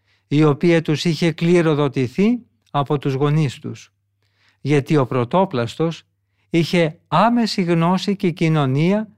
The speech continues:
με το φυσικό κόσμο και ήταν σε θέση να τη μεταδώσει με βεβαιότητα στους απογόνους του. Και αυτό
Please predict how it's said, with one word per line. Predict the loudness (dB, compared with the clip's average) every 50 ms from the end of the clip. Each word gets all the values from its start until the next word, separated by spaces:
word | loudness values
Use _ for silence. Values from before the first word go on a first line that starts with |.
| _ _ _ _ _ _
με | -2 0 0
το | 0 0 0
φυσικό | 0 -2 -2 -2 -2 -2 0 0 0 0 0
κόσμο | 0 2 2 2 2 0 -2 -4 -4 -6 -8 -12 _ _ _ _ _ _ _ _ _
και | -2 0 0
ήταν | 0 2 0 0 0
σε | 0 -2 -2 -2
θέση | -2 0 0 0 0 0 -2 -2 -2 -2 -6 _ _ _ _ _
να | -2 -2 0
τη | 0 2 2
μεταδώσει | 2 2 2 0 0 2 2 2 0 0 0 -2
με | 0 0 0 2
βεβαιότητα | 2 0 2 2 2 2 2 2 0 -2 -4 -6 -4 -4 -6 -6 -6 -10 _ _ _ _ _ _
στους | -12 -6 -4 -4 -2 -2
απογόνους | -2 -2 -2 -2 -2 0 0 2 2 0 0 -2 -6 -8 -12 -12
του. | -12 -12 -12 -14 _ _ _ _ _ _ _ _ _ _ _ _ _
Και | 0 0 0
αυτό | 0 0 0 2 2 2 2 0 -4